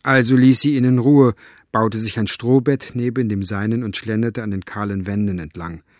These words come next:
Vielleicht saß hinter einer von ihnen der fremde Junge. Sie legte das Ohr gegen die Mauer. Kein Laut drang hindurch.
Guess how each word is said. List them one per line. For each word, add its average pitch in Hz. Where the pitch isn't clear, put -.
Vielleicht 110
saß 110
hinter 110
einer 113
von 113
ihnen 110
der 98
fremde 101
Junge. 104
Sie 127
legte 135
das 127
Ohr 143
gegen 95
die 90
Mauer. 87
Kein 113
Laut 104
drang -
hindurch. 85